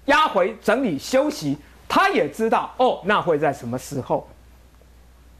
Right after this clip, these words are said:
所以在昨天这个低档的时候，今天我们当然看到，哎，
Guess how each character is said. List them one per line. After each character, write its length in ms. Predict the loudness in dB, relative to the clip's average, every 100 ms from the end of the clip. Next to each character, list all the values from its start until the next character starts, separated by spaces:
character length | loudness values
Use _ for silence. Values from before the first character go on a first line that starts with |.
| -20 -20 -20 -20 -20 -20 -20 -20 -6
所 220 | 2 2
以 240 | 2 -2 -14 -20 -20 -16 -2
在 220 | 0 2
昨 240 | 2 2
天 160 | 2 2
这 80 | 2
个 100 | 2
低 220 | 2 2
档 180 | 2 2
的 80 |
时 200 | -2 0
候， 280 | 0 0 -2 -14 -20 _ -20 -20 -20 -20 -20 -20 -20 -20 -20 -20 -20 -4
今 180 | 0 2
天 180 | 2 2
我 120 | 0
们 100 | 2
当 140 | 2
然 100 | 2
看 160 | 2 2
到， 120 | 4
哎， 220 | 2 0